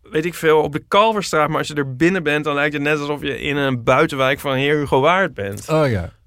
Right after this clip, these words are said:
Speaker 2: Ja.
Speaker 1: Dat he-, kunnen sommige kappers.
Speaker 2: Ja.
Speaker 1: Je hebt natuurlijk ook van die onuitstaanbare hipsterkappers.
Speaker 2: Ja.
Speaker 1: En zo. En
Speaker 2: Ja.
Speaker 1: dat je precies weet waar je bent.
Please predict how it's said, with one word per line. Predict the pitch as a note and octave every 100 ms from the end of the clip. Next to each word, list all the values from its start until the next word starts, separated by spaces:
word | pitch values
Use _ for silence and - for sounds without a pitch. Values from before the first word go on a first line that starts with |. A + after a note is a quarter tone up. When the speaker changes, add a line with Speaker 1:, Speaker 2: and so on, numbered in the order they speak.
| _ _ -
Speaker 2:
Ja. | - A2
Speaker 1:
Dat | F#2 D3 E3+ _ _ _
he-, | A2 C3+ -
kunnen | E3 E3+
sommige | D3+ D#3+ C#3 B2
kappers. | D3+ D3+ - F#2+ F#2 - - -
Speaker 2:
Ja. | C3+
Speaker 1:
Je |
hebt | F#2+
natuurlijk | C3+ C#3+ D3
ook | D#3
van | D3+
die | C3 - - _ _ _ _ -
onuitstaanbare | C#3+ C#3 - D3+ C3+ D3 B2+ B2 A#2 A#2 A#2
hipsterkappers. | A#2+ C3 D#3 - C3 - A2+ A#2+ B2 D#3+ - -
Speaker 2:
Ja. | - A#2+ F#2 E2+ _ _ _ _
Speaker 1:
En | - A#2
zo. | A#2 A2+ B2+ - _ -
En | A#2+
Speaker 2:
Ja. |
Speaker 1:
dat | A#2+
je | A#2
precies | - - E3 -
weet | B2 A2
waar | G#2+
je | G2+
bent. | G2+ G#2 C3